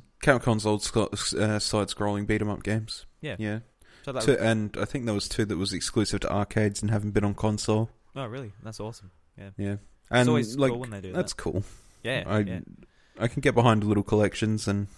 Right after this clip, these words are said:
Speaker 1: whatever, but I, I don't know what the cost is gonna be of this thing.
Speaker 2: Hmm.
Speaker 1: Um, you know, if it's, if it's forty, if, if it's, like, forty bucks or something, that'd be cool. If, if it's not forty bucks,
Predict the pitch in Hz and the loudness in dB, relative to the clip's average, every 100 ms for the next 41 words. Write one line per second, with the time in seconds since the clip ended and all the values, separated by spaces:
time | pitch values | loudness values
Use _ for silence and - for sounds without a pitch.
0 | - - - 139 120 117 120 123 - 92 | -20 -20 -12 -4 0 2 4 4 4 0
1 | 110 - - - 82 110 113 - 101 95 | -2 -2 -16 -2 2 4 4 4 2 2
2 | 85 92 - - 98 - 101 101 101 98 | 0 -2 -2 -2 0 0 -4 -4 -2 0
3 | 107 107 113 - 120 120 120 - - _ | 0 2 0 2 2 0 -2 -12 -20 _
4 | _ - - - 113 110 - _ _ _ | _ -20 -20 -14 -12 -12 -16 _ _ _
5 | _ - 104 107 104 101 - 120 107 107 | _ -2 0 0 -2 -8 -2 2 4 4
6 | 101 113 120 104 - - - - - - | 4 4 4 2 0 -4 -4 -10 -20 -20
7 | _ _ _ _ - 92 - - 110 104 | _ _ _ _ -8 -4 0 4 4 4
8 | 95 87 - 95 - - 110 113 - 107 | 0 0 4 4 2 -2 0 0 0 2
9 | 98 - - 120 104 101 107 - - - | 2 0 0 4 4 4 2 2 -2 0
10 | 98 - 107 - 117 110 107 - - 107 | 0 0 -2 -2 0 0 0 0 2 2
11 | 110 - - _ - 107 - - 98 87 | 2 -4 -20 _ -4 -4 -4 -6 -6 -4
12 | - 117 - - 101 92 107 - - - | 0 2 0 0 0 2 2 2 -4 -10